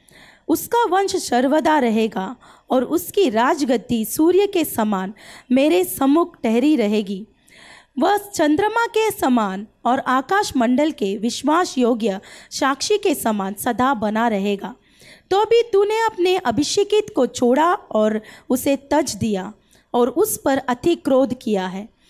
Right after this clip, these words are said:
तूने अपने दास के साथ की वाचा को त्याग दिया और उसके मुकुट को भूमि पर गिराकर अशुद्ध किया है। तूने उसके सब बाड़ों को तोड़ डाला है और उसके गढ़ों को उजाड़ दिया है।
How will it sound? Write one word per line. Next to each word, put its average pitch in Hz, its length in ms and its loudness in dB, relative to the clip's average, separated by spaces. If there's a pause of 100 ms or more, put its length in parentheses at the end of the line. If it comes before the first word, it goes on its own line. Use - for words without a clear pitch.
(260)
तूने 392 200 4
अपने 453 340 -2
दास 294 420 0
के 440 140 2
साथ 370 340 0
की 403 320 0
वाचा 254 460 0
को 285 220 2
त्याग 247 380 0
दिया 220 380 -2 (420)
और 262 120 2
उसके 311 380 -2
मुकुट 285 520 2
को 240 160 4
भूमि 320 380 2
पर 226 260 0
गिराकर 254 560 0
अशुद्ध 240 560 -2
किया 202 320 -4
है। 185 180 -10 (560)
तूने 427 240 2
उसके 392 420 -2
सब 403 340 -2
बाड़ों 233 500 2
को 302 140 2
तोड़ 285 360 2
डाला 202 360 -2
है 190 260 -6 (420)
और 254 140 2
उसके 269 360 -4
गढ़ों 269 440 2 (320)
को 208 260 2
उजाड़ 254 520 0
दिया 220 260 -2
है। 190 340 -6